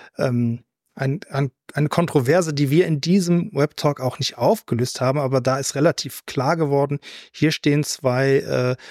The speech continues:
Meinungen kontrovers, äh, sich gegenüber. Äh, da lohnt es sich sicherlich, noch mal genauer reinzuschauen.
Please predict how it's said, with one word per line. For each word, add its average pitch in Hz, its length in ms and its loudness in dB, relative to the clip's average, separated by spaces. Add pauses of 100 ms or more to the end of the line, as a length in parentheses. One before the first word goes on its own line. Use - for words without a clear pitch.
(180)
Meinungen 135 420 2
kontrovers, 131 760 -2
äh, 131 320 -2 (260)
sich 135 240 -4
gegenüber. 139 720 0 (640)
Äh, 123 340 0
da 139 240 2
lohnt 156 300 2
es 180 100 2
sich - 180 -4
sicherlich, 156 420 -2
noch 143 180 0
mal 143 80 0
genauer 127 420 0
reinzuschauen. 104 760 -2